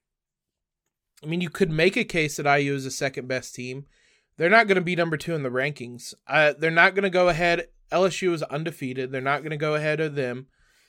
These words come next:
Stanford didn't lose this week. They're nineteen and two. Uh, one of those losses is to South Carolina, and the other one was a, a recent upset. But I, I U's not gonna jump all the way up there.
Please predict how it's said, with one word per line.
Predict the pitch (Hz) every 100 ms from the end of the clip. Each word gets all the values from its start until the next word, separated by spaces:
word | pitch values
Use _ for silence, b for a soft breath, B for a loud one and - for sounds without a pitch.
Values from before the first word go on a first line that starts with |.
| _
Stanford | - - 180 180 196 196 190
didn't | 175 170 180
lose | 160 151 143
this | 135 131
week. | 135 139 143
They're | 147
nineteen | 156 139 160 147 170
and | 165 160
two. | 160 156 156 151 _ _ _ _ _ _
Uh, | 117 123 120
one | 135 147 175
of | 202 180
those | 180 156
losses | 160 156 160 160 147
is | 147 147 147 139
to | - 151 147 143 139 135 131 - _
South | - 156 147
Carolina, | - 165 143 143 156 165 175 180 _ _ _ _ _ -
and | 147 156 151 147 143 143 143 -
the | 147 151
other | 165
one | 156 156 151
was | 139
a, | 147
a | 123 143
recent | 135 151 - 131
upset. | 131 - 127 120
But | 143 139 -
I, | 135 147 131 _ -
I | 139
U's | 185 185 147
not | 147 147 160
gonna | 160
jump | 143 147 139
all | 120 143
the |
way | 143 139
up | 135
there. | 131 135 135 131